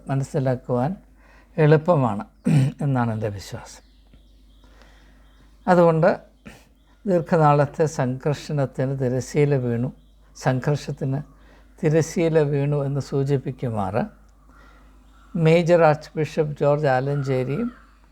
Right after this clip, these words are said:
അദ്ദേഹത്തിൻ്റെ കൂടെ പ്രവർത്തിച്ച താഴത്തിൽ,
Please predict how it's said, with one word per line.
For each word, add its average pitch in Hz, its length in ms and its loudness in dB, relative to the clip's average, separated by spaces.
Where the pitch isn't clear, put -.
അദ്ദേഹത്തിൻ്റെ 151 760 2
കൂടെ 147 200 2
പ്രവർത്തിച്ച 135 520 -2
താഴത്തിൽ, 143 580 2